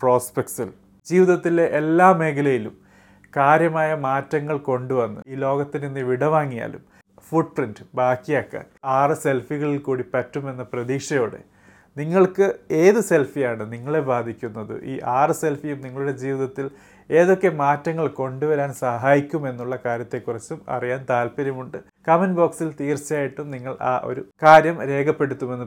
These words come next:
പ്രതീക്ഷിക്കുന്നു. ചോദ്യങ്ങളുണ്ടെങ്കിൽ ഈ എപ്പിസോഡുമായി ബന്ധപ്പെട്ടും, അതല്ല അഞ്ഞൂറിൽ കൂടുതൽ എപ്പിസോഡുകൾ ചെയ്തിട്ടുണ്ട് എഡ്യൂക്കേഷനും പ്രൊഡക്ടിവിറ്റിയും കരിയറുമായി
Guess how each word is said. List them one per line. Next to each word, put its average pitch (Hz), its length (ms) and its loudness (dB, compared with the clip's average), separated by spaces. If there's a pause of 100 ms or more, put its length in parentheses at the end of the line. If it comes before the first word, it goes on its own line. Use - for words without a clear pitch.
പ്രതീക്ഷിക്കുന്നു. 127 680 -6 (220)
ചോദ്യങ്ങളുണ്ടെങ്കിൽ 143 840 -6 (200)
ഈ - 20 -6 (120)
എപ്പിസോഡുമായി 143 680 -2
ബന്ധപ്പെട്ടും, 131 500 -6 (140)
അതല്ല 139 340 -2 (400)
അഞ്ഞൂറിൽ 202 480 4 (100)
കൂടുതൽ 170 380 4
എപ്പിസോഡുകൾ 151 500 -2 (140)
ചെയ്തിട്ടുണ്ട് 143 560 0 (140)
എഡ്യൂക്കേഷനും 139 680 -6
പ്രൊഡക്ടിവിറ്റിയും 131 840 -6
കരിയറുമായി 131 540 -4